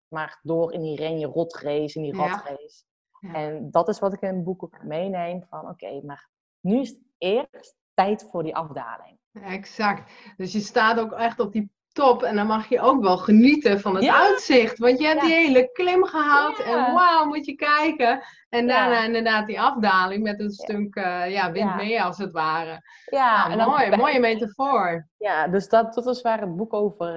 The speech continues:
Speaker 1: eh, gaat. En het, dit boek is echt bedoeld voor mensen die, weet je wel, die met zichzelf aan de slag willen om dingen nog moeitelozer, makkelijker te laten gaan. Eh, ambitieuze mensen.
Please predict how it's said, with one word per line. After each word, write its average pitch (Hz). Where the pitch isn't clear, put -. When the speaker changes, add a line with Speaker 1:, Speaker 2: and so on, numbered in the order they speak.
Speaker 1:
eh, -
gaat. 175
En 156
het, 165
dit 180
boek 208
is 214
echt -
bedoeld 180
voor 160
mensen 165
die, 156
weet 175
je 170
wel, 156
die 180
met 190
zichzelf 185
aan 170
de 170
slag 165
willen 160
om 160
dingen 175
nog 165
moeitelozer, 175
makkelijker 170
te 170
laten 151
gaan. 143
Eh, 135
ambitieuze 180
mensen. 160